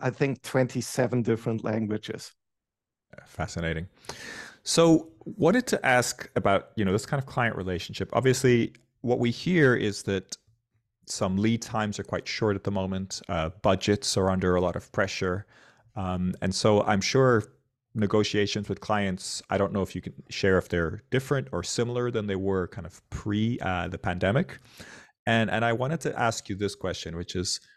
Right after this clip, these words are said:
Speaker 2: when do you say no to clients? What is it that makes you say, "I'm sorry, but we can't do an event"?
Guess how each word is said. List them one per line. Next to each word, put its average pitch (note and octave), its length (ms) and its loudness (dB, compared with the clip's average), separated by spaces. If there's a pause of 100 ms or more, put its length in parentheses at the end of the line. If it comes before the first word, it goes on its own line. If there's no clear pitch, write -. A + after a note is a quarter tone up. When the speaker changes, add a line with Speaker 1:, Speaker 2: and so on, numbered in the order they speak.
(200)
Speaker 2:
when C3 200 4
do D#3 80 2
you C#3+ 120 6
say G#2+ 240 6
no F2 360 4
to - 160 -10
clients? - 720 -8 (640)
What G#2 180 6
is A#2 180 4
it A2+ 160 4
that - 160 2
makes F#2+ 460 2
you F#2+ 80 -2
say, F2+ 460 2
"I'm F2 100 -4
sorry, G2 400 4
but E2+ 240 -4 (260)
we G2+ 60 -6
can't - 460 -6
do F2+ 140 0
an D#2+ 60 -2
event"? D#2+ 560 -2